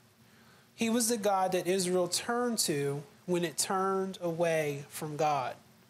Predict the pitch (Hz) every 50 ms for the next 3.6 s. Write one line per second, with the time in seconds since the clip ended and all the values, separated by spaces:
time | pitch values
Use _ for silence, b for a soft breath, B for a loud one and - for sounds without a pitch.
0 | B B B B B B B B B B - 165 165 160 160 160 156 - - 208
1 | 202 214 240 226 247 240 233 247 226 233 233 220 233 233 240 240 240 240 - -
2 | - - - _ _ _ _ - - 170 202 226 254 240 208 185 196 202 208 196
3 | - - - - - - 180 180 - - - 143